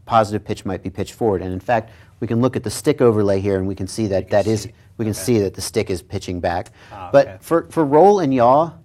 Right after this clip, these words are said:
Speaker 1: it's not always intuitive to me which one's negative and which one's positive. So all you have to do is you just have to look at the
Speaker 2: Just
Speaker 1: stick
Speaker 2: look at the
Speaker 1: overlay
Speaker 2: stick and
Speaker 1: to
Speaker 2: the
Speaker 1: remind yourself.
Speaker 2: Okay.
Speaker 1: Yeah. So if we look right here, we can see that roll has gone positive,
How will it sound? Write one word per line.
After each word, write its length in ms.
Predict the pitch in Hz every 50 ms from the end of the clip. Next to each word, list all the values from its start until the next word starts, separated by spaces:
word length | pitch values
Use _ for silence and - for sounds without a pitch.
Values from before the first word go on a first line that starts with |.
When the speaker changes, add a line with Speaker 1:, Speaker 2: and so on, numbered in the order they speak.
| _ _
Speaker 1:
it's 160 | - 113 - -
not 160 | 139 131 -
always 200 | 147 135 123 123
intuitive 440 | 120 113 - - 131 131 135 131 -
to 80 | 139
me 140 | 131 131 127
which 240 | 120 113 113 113 -
one's 240 | 120 113 110 107 113
negative 400 | 107 107 107 117 113 113 113 107
and 100 | 98 92
which 180 | 104 104 -
one's 180 | - 104 104 98
positive. 500 | - 104 101 101 101 113 117 127 135 127 127 - - _ _ _ _ _ _ _ - _
So 140 | - - 113
all 100 | 113 123
you 80 | 127 127
have 100 | 120 127
to 80 | 117
do 120 | 104 110 110
is 120 | 110 98
you 60 | 101
just 180 | 95 113 104 -
have 100 | 104 -
to 80 | -
look 220 | 101 101 110 104 -
at 80 | 95
the 60 | 98 104
Speaker 2:
Just 60 | -
Speaker 1:
stick 160 | - 117 107
Speaker 2:
look 80 | - 107
at 60 | 101 95
the 60 | 98
Speaker 1:
overlay 180 | 92 95 92
Speaker 2:
stick 120 | 90 92 -
and 120 | 101 101
Speaker 1:
to 80 | 98 95
Speaker 2:
the 80 | 127
Speaker 1:
remind 340 | 120 113 104 98 92 87 82
yourself. 420 | - 85 - - 73 80 87 - _ _ -
Speaker 2:
Okay. 140 | - 104 98
Speaker 1:
Yeah. 140 | 92 90 90 - _
So 140 | - - 110
if 120 | 95 -
we 60 | 113
look 200 | 104 104 98 -
right 160 | 104 92 95 92
here, 380 | 104 139 143 143 143 139 143 - - _ _ -
we 100 | - 107
can 100 | 101 92
see 120 | - -
that 180 | 98 95 82 -
roll 380 | 101 101 117 123 127 131 127 113
has 160 | 107 - -
gone 240 | 113 101 92 90 85
positive, 640 | - - 139 139 147 147 147 151 170 190 202 -